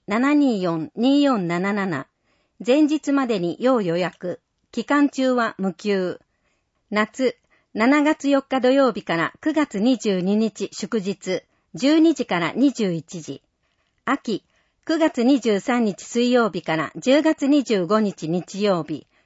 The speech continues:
十二時から十六時。川床、音羽山荘梅屋敷、要予約。電話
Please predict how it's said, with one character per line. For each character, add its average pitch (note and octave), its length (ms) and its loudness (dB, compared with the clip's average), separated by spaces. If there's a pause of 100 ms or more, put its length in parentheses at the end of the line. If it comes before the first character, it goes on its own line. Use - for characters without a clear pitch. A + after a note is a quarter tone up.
(120)
十 C4 220 2
二 D4 160 4
時 A#3 120 -8
か E3+ 120 -4
ら D3+ 140 -2
十 G#3 240 -2
六 G3+ 240 -6
時。 C#3 260 -16 (960)
川 C4 260 2
床、 B3 440 -2 (340)
音 D#4 260 2
羽 E4 120 2
山 C#4 260 2
荘 D#3+ 300 -2
梅 A#3 260 0
屋 B3 160 0
敷、 - 420 -14 (440)
要 C4+ 220 4
予 E3+ 140 0
約。 E3+ 420 -6 (360)
電 A#3 280 0
話 G#3+ 200 -2